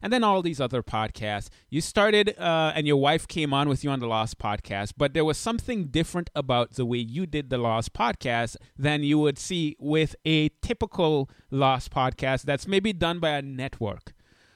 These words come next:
What do you think are the main differences that made your podcast so effective?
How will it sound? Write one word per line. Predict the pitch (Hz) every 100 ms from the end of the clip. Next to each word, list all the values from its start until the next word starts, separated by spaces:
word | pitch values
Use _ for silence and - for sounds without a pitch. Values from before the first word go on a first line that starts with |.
| _ _ -
What | 135 240
do | 294
you | 277
think | - 190 -
are | 156 151 147 -
the | 160 143 143
main | 135 135 143 147
differences | 131 - 123 120 120 120
that | - 117
made | 117 113 113 113 110 -
your | - 113 117 120
podcast | 117 - 110 104 - 104 101 104 - -
so | - 120 110
effective? | 110 - 95 - -